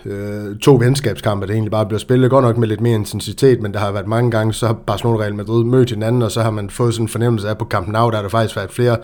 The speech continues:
turister, <laughs> der var Real Madrid-fans, end, end, end der faktisk var Barcelona-tilhængere og sådan nogle ting her. Så på den her måde, med at det blev afholdt midt i sæsonen, der, der, og ikke nødvendigvis der, hvor det gør, men, men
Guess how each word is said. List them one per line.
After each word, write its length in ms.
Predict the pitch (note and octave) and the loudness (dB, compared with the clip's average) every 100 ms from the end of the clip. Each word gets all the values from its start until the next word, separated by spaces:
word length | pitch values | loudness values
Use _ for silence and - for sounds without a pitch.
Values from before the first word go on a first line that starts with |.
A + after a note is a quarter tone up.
| - - - | -8 -20 -6
turister, 440 | A#2 A2+ C3 - - - - | -2 2 2 0 -8 -10 -10
<laughs> 100 | - | -6
der 160 | D3 E3 | -2 2
var 280 | - B2 | 2 0
Real 100 | B2 | -2
Madrid-fans, 720 | A2 B2 B2 B2+ G#2+ G#2+ G#2 A2 | -2 -2 -2 -2 -2 -4 -6 -6
end, 160 | G#2 - - - C#3 B2+ | -6 -8 -14 -10 -8 -4
end, 160 | A2 | -4
end 240 | A2 G#2+ G2+ | -2 -4 -4
der 140 | G2+ | -4
faktisk 280 | - A#2+ A2 | 2 2 2
var 60 | |
Barcelona-tilhængere 800 | G#2 G#2 A2+ A#2+ G2+ G#2+ G2 G2+ | -4 -2 0 0 0 -4 -4 -8
og 40 | F#2 | -8
sådan 80 | |
nogle 140 | G#2+ G2+ | -8 -4
ting 180 | G#2+ A2 | -4 -2
her. 80 | |
Så 120 | G2 G#2+ | -4 -2
på 80 | |
den 180 | A2+ A#2 | 0 2
her 60 | A#2 | 2
måde, 300 | A#2 B2 A#2 | 4 2 2
med 120 | A#2+ | -2
at 120 | A2 - | -2 -4
det 80 | |
blev 100 | G#2 | -6
afholdt 320 | G#2 A2+ A2 A2+ | 0 0 0 2
midt 160 | D3+ | 2
i 60 | C#3 | 2
sæsonen, 460 | A2 A2+ A2 G#2+ | 0 -2 -2 -2
der, 100 | A2+ G#2+ - - - - - - - A#2+ | -4 -4 -8 -20 -20 -20 -20 -20 -12 -2
der, 500 | A#2 A2 G2+ F#2+ F#2+ - - _ _ _ _ | 2 2 0 -4 -8 -12 -20 _ _ _ _
og 160 | G2 | -6
ikke 140 | A#2+ B2 | -2 2
nødvendigvis 400 | B2+ C3 B2 A#2 | 4 4 2 2
der, 120 | B2+ | 2
hvor 100 | A2+ | 0
det 100 | G2+ | 0
gør, 380 | A#2+ C#3+ C#3+ - - | 2 4 2 -4 -4
men, 220 | A#2+ G#2 | -2 0
men 200 | G#2 G2+ | -4 -4